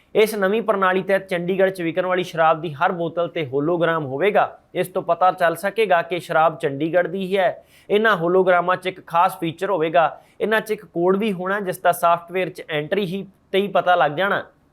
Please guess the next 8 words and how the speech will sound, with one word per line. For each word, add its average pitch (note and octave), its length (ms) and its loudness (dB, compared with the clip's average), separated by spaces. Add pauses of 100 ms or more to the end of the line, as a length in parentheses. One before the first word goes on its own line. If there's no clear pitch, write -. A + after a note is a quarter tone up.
(460)
ਇਹ F3 120 -4
ਸ਼ਰਾਬ F#3 420 2
ਕਿਸ F#3+ 260 -2 (540)
ਬੋਟਲਿੰਗ G3 440 2
ਪਲਾਂਟ F3 340 0
'ਚ E3 100 -10
ਬਣੀ E3+ 340 0
ਹੈ C#3+ 140 -2